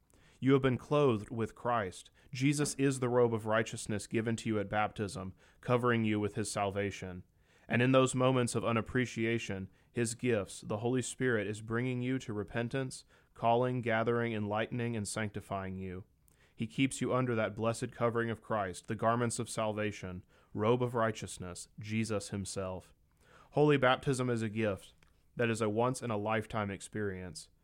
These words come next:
You don't need to be baptized more than once. It remains.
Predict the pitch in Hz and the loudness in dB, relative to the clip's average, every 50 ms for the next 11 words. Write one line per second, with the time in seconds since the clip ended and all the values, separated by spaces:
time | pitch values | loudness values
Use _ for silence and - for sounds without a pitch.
0 | _ _ _ _ _ - 127 135 139 147 143 127 131 131 131 120 123 123 120 110 | _ _ _ _ _ 0 2 4 6 6 4 4 2 2 2 0 0 -2 0 0
1 | 107 113 113 110 - - 117 110 104 101 - 113 107 104 101 101 101 101 104 107 | 2 2 2 2 0 -2 -2 -2 -2 0 -2 0 0 0 0 -2 -2 -2 -2 -2
2 | 98 92 82 - - - - - 156 120 113 101 101 107 110 104 95 92 92 92 | -2 -4 -6 -10 -14 -12 -10 -10 -8 -8 -6 -6 -4 -4 -4 -4 -4 -6 -8 -10
3 | - - | -10 -14